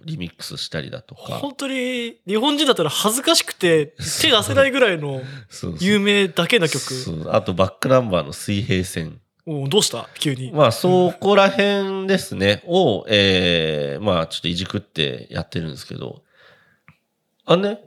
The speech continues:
Speaker 1: 僕は、私自身、
Speaker 2: はい。
Speaker 1: すごくね、彼らの、まあ、そのヤリラフィーって曲も好きです。
Speaker 2: うん。
Speaker 1: あの、チェルノブイリの曲も好きだし、
Speaker 2: うん。
Speaker 1: タナハイも好きなんですよ。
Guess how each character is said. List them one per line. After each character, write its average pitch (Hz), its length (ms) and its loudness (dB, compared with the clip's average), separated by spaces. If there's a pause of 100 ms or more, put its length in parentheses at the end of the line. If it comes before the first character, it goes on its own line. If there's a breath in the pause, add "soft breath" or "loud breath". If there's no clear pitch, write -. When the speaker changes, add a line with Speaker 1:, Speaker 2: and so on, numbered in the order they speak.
(140)
Speaker 1:
僕 240 540 0
は、 208 380 0 (100)
私 185 320 0
自 202 240 -2
身、 78 180 -4 (140)
Speaker 2:
は 143 200 2
い。 - 120 -12
Speaker 1:
す - 220 0
ご 220 120 4
く 107 140 -4
ね、 80 240 -4
彼 123 220 2
ら 85 160 2
の、 69 240 -10
ま 113 120 2
あ、 - 20 -2
そ 90 120 -4
の 87 80 -4
ヤ 92 120 6
リ 101 80 2
ラ 101 80 2
フ 82 80 -8
ィ - 20 -10
ー - 20 -10
っ - 40 -12
て - 80 -16
曲 - 220 -16
も 87 240 -10
好 - 20 2
き 120 200 0
で 80 120 -2
す。 - 120 -16
Speaker 2:
う - 40 -10
ん。 - 20 -6
Speaker 1:
あ - 40 -6
の、 85 60 -6
チ 156 80 0
ェ - 60 2
ル 98 80 2
ノ 95 60 -2
ブ 95 80 0
イ 92 40 0
リ 85 60 -4
の 80 80 -8
曲 - 220 -8
も 101 120 0
好 101 60 -8
き - 120 -4
だ 98 120 0
し、 - 60 -2
Speaker 2:
う - 40 -10
ん。 - 20 -8
Speaker 1:
タ 113 60 0
ナ 113 140 2
ハ 120 120 4
イ 101 40 0
も 76 160 -8
好 - 60 -18
き - 200 -2
な 92 80 2
ん 69 60 -6
で - 80 -16
す - 120 -12
よ。 - 120 -18